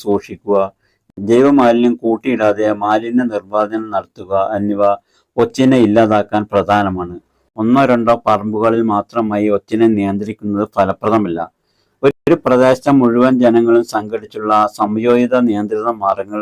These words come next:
ഉപയോഗിച്ചാൽ മാത്രമേ നമ്മുടെ പ്രദേശങ്ങളിൽ നിന്നും ഇവയെ നിയന്ത്രിക്കാനാവൂ. തൽക്കാലം നമുക്ക് ഞാൻ നേരത്തെ ചെയ്ത പ്രകാരം അടുത്തടുത്തുള്ള വീടുകൾ ഒരുമിച്ച് ചണച്ചാക്ക് വിരിച്ച് കൂട്ടം കൂട്ടമായി വരുന്ന ഒച്ചുകളെ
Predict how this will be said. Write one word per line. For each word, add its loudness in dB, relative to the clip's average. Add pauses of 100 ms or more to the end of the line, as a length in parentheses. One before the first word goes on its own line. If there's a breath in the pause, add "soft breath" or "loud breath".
ഉപയോഗിച്ചാൽ -10
മാത്രമേ -8 (600)
നമ്മുടെ 2
പ്രദേശങ്ങളിൽ 2
നിന്നും 0
ഇവയെ -2
നിയന്ത്രിക്കാനാവൂ. -6 (1160)
തൽക്കാലം 2 (100)
നമുക്ക് 0
ഞാൻ 0
നേരത്തെ 0
ചെയ്ത 0
പ്രകാരം -6 (360)
അടുത്തടുത്തുള്ള 0
വീടുകൾ 0
ഒരുമിച്ച് -8 (120)
ചണച്ചാക്ക് -2
വിരിച്ച് -4 (460)
കൂട്ടം 2
കൂട്ടമായി 0
വരുന്ന 0
ഒച്ചുകളെ -2